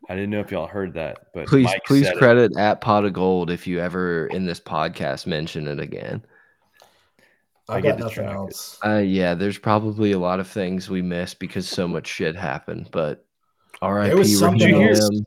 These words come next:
Speaker 1: Florida
Speaker 3: There's
Speaker 1: State
Speaker 3: something
Speaker 1: did
Speaker 3: else.
Speaker 1: make the playoff? We haven't even recorded since
Speaker 3: We,
Speaker 1: that
Speaker 3: I think
Speaker 1: happened.
Speaker 3: we
Speaker 1: Did y'all
Speaker 3: did
Speaker 1: hear
Speaker 3: talk about
Speaker 1: about
Speaker 3: that. I think we
Speaker 1: Did
Speaker 3: did
Speaker 1: y'all
Speaker 3: talk
Speaker 1: hear about
Speaker 3: about
Speaker 1: We
Speaker 3: that.
Speaker 1: just talked about it at Christmas.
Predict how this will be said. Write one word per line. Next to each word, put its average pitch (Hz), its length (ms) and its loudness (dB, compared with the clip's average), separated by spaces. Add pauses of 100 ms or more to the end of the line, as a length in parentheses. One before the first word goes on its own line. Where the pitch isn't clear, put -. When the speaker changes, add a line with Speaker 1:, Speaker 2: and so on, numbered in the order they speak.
(140)
Speaker 1:
Florida 151 420 0
Speaker 3:
There's 170 100 -2
Speaker 1:
State 156 240 -2
Speaker 3:
something 143 160 -4
Speaker 1:
did 131 60 -2
Speaker 3:
else. 117 60 -8
Speaker 1:
make 120 220 -4
the 95 60 -8
playoff? - 540 -10
We 98 200 -4
haven't 113 240 -2
even 87 200 -6
recorded 87 520 -8
since 127 80 -12
Speaker 3:
We, 143 100 0
Speaker 1:
that - 80 -6
Speaker 3:
I 123 40 -2
think 135 100 -2
Speaker 1:
happened. 185 160 -2
Speaker 3:
we 180 80 2
Speaker 1:
Did 147 100 -4
y'all 135 100 4
Speaker 3:
did 117 100 -4
Speaker 1:
hear 98 100 2
Speaker 3:
talk 131 80 -2
about 107 260 -2
Speaker 1:
about 113 240 0
Speaker 3:
that. - 60 -14
I - 20 -16
think 147 180 -6
we 147 60 -2
Speaker 1:
Did 135 80 -6
Speaker 3:
did 143 80 0
Speaker 1:
y'all 147 100 0
Speaker 3:
talk 120 100 -2
Speaker 1:
hear 104 100 -2
about 123 60 -12
Speaker 3:
about - 140 -8
Speaker 1:
We 143 100 2
Speaker 3:
that. 160 60 -2
Speaker 1:
just 165 140 -4
talked 120 220 -2
about 98 280 0
it 87 100 -4
at 78 60 -10 (200)
Christmas. - 380 -16